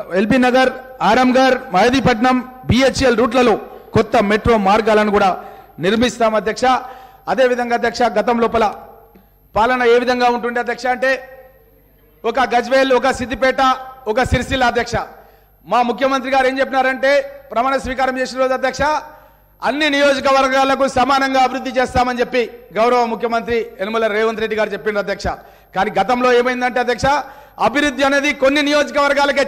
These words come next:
చేసి ఆ అభివృద్ధి ఏదో అన్ని నియోజకవర్గాలకు తెల్లారో మరునాడో జరుగుతుందని ఒక భావన కలిగే విధంగా పత్రికా మాధ్యమాల్లో,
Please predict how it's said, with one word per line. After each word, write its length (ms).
చేసి 240
ఆ 40
అభివృద్ధి 560
ఏదో 140
అన్ని 200
నియోజకవర్గాలకు 760
తెల్లారో 540
మరునాడో 440
జరుగుతుందని 640
ఒక 100
భావన 340
కలిగే 380
విధంగా 380
పత్రికా 640
మాధ్యమాల్లో, 680